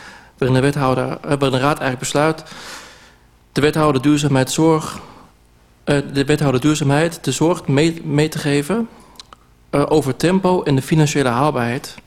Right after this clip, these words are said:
van ontwikkelingen. En wenst de inwoners en bedrijven uitdrukkelijk hierbij te betrekken. Ik denk dat dat voor het C D A de kern is, eh, wa-, wa-, wat om gaat, hè. Je moet, je moet kijken, wat is financieel,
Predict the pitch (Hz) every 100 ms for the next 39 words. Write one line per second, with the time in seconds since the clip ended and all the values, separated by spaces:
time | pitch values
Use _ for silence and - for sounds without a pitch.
0 | _ 139 131 143 127 151 131 117 135 196
1 | - - - - - - - - 139 147
2 | 147 - 147 139 143 139 131 135 127 135
3 | - 135 - 139 131 135 131 135 131 123
4 | 131 131 147 131 135 - 139 147 135 131
5 | 170 - - 147 - 135 139 135 127 147
6 | 147 127 135 - - - - - - -
7 | - 127 120 117 110 - 139 143 139 127
8 | 139 156 147 151 139 135 143 - 147 131
9 | 151 139 139 127 - - - - - -
10 | - - - - - _ - 123 156 147
11 | - - - 160 233 139 131 156 180 185